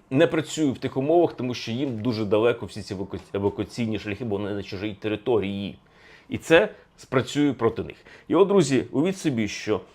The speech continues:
ми не знаємо всіх обставин, але висновок такий: що на цей період, коли ми говоримо про сімсот тисяч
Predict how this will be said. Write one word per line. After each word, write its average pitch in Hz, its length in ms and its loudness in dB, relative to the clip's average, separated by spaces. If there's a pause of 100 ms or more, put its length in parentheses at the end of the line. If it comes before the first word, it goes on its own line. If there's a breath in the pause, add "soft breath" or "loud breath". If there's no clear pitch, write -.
(180 loud breath)
ми 156 180 4
не 190 100 2
знаємо 156 300 0
всіх 151 240 -6
обставин, 175 560 0
але 123 140 4
висновок 135 440 -4
такий: 98 300 -12
що 101 280 -6 (440 loud breath)
на 135 280 2
цей - 260 4
період, 127 480 0
коли 139 180 0
ми 160 120 0
говоримо 135 280 2
про 135 120 -2
сімсот 139 500 -4
тисяч - 500 -8